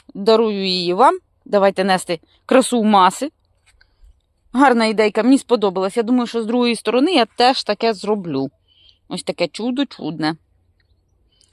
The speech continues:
З часом. Хочу ще показати за фісташку. Дивіться,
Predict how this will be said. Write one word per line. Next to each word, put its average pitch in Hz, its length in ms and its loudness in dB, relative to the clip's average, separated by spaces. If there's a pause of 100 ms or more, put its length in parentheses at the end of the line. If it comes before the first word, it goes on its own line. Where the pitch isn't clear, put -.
З - 100 -14
часом. 156 440 0 (1700)
Хочу 320 320 0
ще 233 180 0
показати 208 600 0
за 196 200 4
фісташку. - 680 0
Дивіться, 165 560 0